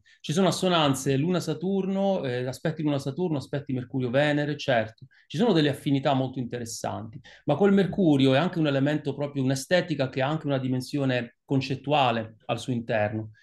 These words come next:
Ehm, le, le opere di questi uomini non rappresentano le cose che si vedono solamente, ma rappresentano anche quello che si sente. Sono il, il precipitato di pensieri e di sensazioni, di elaborazioni di questa esperienza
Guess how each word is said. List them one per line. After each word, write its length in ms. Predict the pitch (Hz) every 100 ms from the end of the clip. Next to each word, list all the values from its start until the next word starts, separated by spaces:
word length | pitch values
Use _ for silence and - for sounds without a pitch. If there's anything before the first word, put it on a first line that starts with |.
| _ _
Ehm, 360 | - 135 151 147 147
le, 400 | 160 147 175 160
le 100 | 151
opere 280 | 180 175 151
di 100 | 147
questi 260 | 147 -
uomini 320 | 147 139 131
non 200 | 127 139
rappresentano 640 | 139 135 143 151 156 139 123
le 100 | 120
cose 300 | 123 117 117
che 80 | 110
si 160 | 117
vedono 400 | 117 113 110 110
solamente, 560 | 107 110 107 101 101 110
ma 100 | 120
rappresentano 600 | 127 135 131 156 139 120
anche 300 | 147 151 120
quello 320 | - 143 135
che 140 | 131 123
si 220 | - 120 _
sente. 840 | - - 147 117 107 110 107 110 -
Sono 360 | - - 160 147
il, 360 | 151 139 139 135
il 160 | 131 117
precipitato 640 | 143 139 139 147 180 165
di 160 | 139 131
pensieri 600 | 135 131 - 151 160 156
e 20 |
di 100 | 127
sensazioni, 840 | 120 127 113 110 - 143 120 113 - _
di 140 | 131 143
elaborazioni 920 | 143 135 143 139 - 156 160 165 143
di 100 | 123
questa 280 | 123 -
esperienza 840 | 107 - 123 127 127 113 120 110